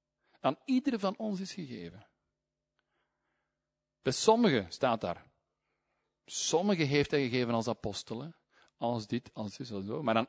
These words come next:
ieder is gegeven. Die koning Jezus is terug naar de hemel gegaan en heeft gezegd: "Wel, ik geef ons, ik geef u allemaal iets. U krijgt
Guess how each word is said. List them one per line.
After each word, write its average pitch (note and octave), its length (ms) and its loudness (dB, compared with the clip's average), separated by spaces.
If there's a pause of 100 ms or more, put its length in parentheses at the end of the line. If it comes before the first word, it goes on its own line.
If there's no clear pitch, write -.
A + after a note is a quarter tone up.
(120)
ieder A#3 420 0
is G3+ 180 -6
gegeven. D3 440 -2 (300)
Die C3+ 200 -2
koning A#3 460 8
Jezus A3+ 640 2 (1300)
is F3 220 0
terug F3 220 4
naar E3+ 120 6
de E3 80 2
hemel E3 440 2
gegaan E3 400 -4
en D3+ 120 -4
heeft C3 140 -2
gezegd: B2 180 -2
"Wel, A2+ 160 0
ik A2+ 120 -4
geef D#3+ 320 -2
ons, A#2+ 220 -4 (240)
ik - 140 -12
geef D3+ 220 -4 (100)
u D3 200 -8
allemaal A3+ 760 4
iets. - 460 -6 (1040)
U C#3 80 -2
krijgt G#3 400 0